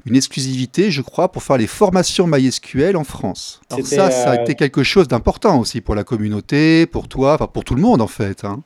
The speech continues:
Speaker 2: Alors, effectivement, euh, bon, on rentre sur des noms de gens un peu pointus, mais globalement,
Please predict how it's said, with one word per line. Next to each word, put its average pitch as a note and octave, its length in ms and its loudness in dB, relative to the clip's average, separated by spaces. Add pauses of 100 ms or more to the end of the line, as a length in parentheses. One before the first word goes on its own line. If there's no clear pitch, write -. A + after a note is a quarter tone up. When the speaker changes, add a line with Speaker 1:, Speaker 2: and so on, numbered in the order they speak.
Speaker 2:
Alors, A#2+ 260 0 (280)
effectivement, D#3 1040 0
euh, B2+ 240 0
bon, B2+ 140 0
on B2+ 60 4
rentre C3 220 4
sur G#2+ 80 -6
des A2+ 60 0
noms C3 160 4
de B2+ 60 6
gens A#2+ 240 4
un A2+ 80 0
peu A#2 140 -2
pointus, E3+ 360 -2
mais D#3 100 0
globalement, C#3 680 0